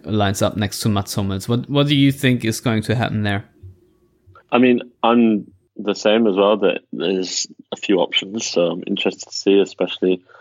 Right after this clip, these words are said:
Speaker 2: after it looked a bit shaky at times during the preseason. But I think it will start with Akanji, and, uh, they'll have to just see how it goes from there. I mean,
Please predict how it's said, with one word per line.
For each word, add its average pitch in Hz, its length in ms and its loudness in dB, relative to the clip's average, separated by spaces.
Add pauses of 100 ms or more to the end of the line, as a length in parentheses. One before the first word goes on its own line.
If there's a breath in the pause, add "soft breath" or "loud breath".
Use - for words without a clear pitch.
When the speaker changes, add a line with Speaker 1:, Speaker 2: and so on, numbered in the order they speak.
(240 loud breath)
Speaker 2:
after 95 360 2
it - 80 -2
looked 92 440 -2
a 78 60 -8
bit - 260 0 (260)
shaky 101 640 0
at - 140 -6
times 95 420 0
during 92 140 0
the 92 80 -4
preseason. 92 600 0
But - 280 2
I 113 100 -4
think - 360 -2 (680 loud breath)
it 113 80 4
will 92 100 2
start - 480 0
with 117 260 2 (120)
Akanji, 110 760 0
and, 95 380 -2
uh, 92 340 0 (600)
they'll 98 200 2
have 98 200 -4
to 90 120 -6
just - 240 -4
see 92 140 2
how 95 160 2
it - 100 0
goes 92 260 0
from 92 200 -2
there. 95 420 2
I 92 120 -6
mean, 87 500 -2